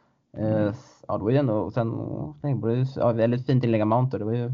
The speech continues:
Speaker 1: väldigt fina F P L-poäng som trillade in på mitt konto där också. Det var ju
Speaker 2: <laughs>
Speaker 1: väldigt, eh, trevligt. Och sen
Speaker 2: Ja.
Speaker 1: kommer, jag tänkte också på det här själv, alltså det, det man älskar också med dagens Chelsea, det är att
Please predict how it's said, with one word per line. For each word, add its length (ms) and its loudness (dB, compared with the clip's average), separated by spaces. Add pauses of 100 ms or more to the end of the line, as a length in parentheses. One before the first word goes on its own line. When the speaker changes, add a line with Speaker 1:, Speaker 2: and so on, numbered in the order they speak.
Speaker 1:
väldigt 300 -2
fina 380 2
F 220 -2
P 80 0
L-poäng 380 0
som 160 -2
trillade 240 -2
in 100 -2
på 100 -4
mitt 120 -4
konto 340 -4
där 180 4
också. 300 -6
Det 80 -6
var 120 -2
ju 120 2
Speaker 2:
<laughs> 280 2
Speaker 1:
väldigt, 460 2 (640)
eh, 220 6 (240)
trevligt. 580 0
Och 120 -4
sen 360 0 (200)
Speaker 2:
Ja. 220 -18
Speaker 1:
kommer, 320 4
jag 380 0
tänkte 160 0
också 280 -2
på 100 2
det 80 2
här 100 0
själv, 240 -4
alltså 220 -2
det, 240 0
det 100 0
man 100 0
älskar 260 0
också 140 -4
med 60 2
dagens 280 0
Chelsea, 320 -2
det 80 2
är 40 2
att 140 -6